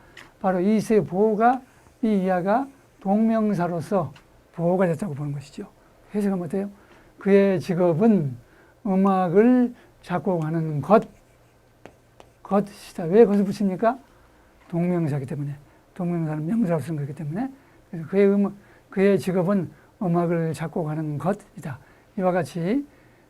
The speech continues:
이게 진행형인지 동명사가 보호가 된 것인지는 때때로 구별에 곤란한 경우가 있는데 그것은 어떻게 한다고요? 해석을 해보고 판단할 수밖에 없다.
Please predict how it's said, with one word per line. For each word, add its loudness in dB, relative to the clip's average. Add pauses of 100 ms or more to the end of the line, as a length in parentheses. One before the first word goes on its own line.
(100)
이게 -2 (420)
진행형인지 2 (360)
동명사가 0
보호가 2
된 4
것인지는 -2
때때로 -2
구별에 0
곤란한 2
경우가 0
있는데 -4 (360)
그것은 0
어떻게 0
한다고요? 0 (480)
해석을 0
해보고 -2
판단할 -6
수밖에 -10
없다. -8